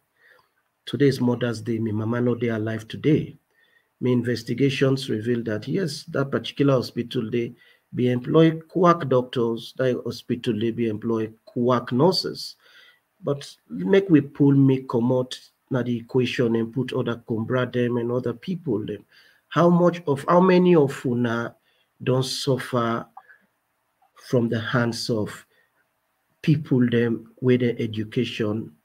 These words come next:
is very fake? How many of una don lost una mama, una papa, una pikin, una brother, sister, and, um, eh, most of una family members them? How many of una dey starve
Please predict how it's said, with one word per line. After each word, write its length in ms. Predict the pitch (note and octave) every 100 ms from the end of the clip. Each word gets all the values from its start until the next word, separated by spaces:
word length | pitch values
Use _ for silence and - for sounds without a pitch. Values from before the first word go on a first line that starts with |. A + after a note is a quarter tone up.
| -
is 160 | B2+ A#2
very 240 | A#2 A#2
fake? 420 | - - - - - _ _ _ _ _ _ _ _ _ _ _
How 200 | - E3
many 320 | F3+ F3+ F3
of 200 | D3+ D#3
una 200 | C#3 C3
don 200 | C3+ C3+
lost 240 | B2+ B2+
una 200 | A#2 A2
mama, 500 | A2 A2+ A#2 B2+ B2+
una 260 | A#2+ A2+ A2
papa, 380 | A2 G#2+ B2+ A#2+
una 240 | A#2 A2
pikin, 480 | A2 A#2 A2 B2+ A#2
una 240 | A2+ A2
brother, 420 | G#2+ A2+ A#2 A#2 G#2+
sister, 680 | - B2 - - A#2 A2 - - _ _ _ -
and, 300 | A2 A2+ A2+
um, 500 | A2 A2+ A2 A2 - _ _ _
eh, 220 | D#3 D3 C#3 B2+
most 420 | D3+ F3 D#3+ -
of 180 | C3 -
una 160 | B2 A#2
family 420 | C3+ A#2+ B2 A#2+
members 480 | A#2 B2 B2 A2+ G#2
them? 340 | G#2 D#3 - _ _ _ _ _ _ -
How 120 | F3+
many 360 | F3+ F3+ F3 E3+
of 280 | D3 C#3+
una 480 | C#3+ C3+ C3 B2+ B2+ - -
dey 100 | B2
starve 600 | - - C#3 C#3 C3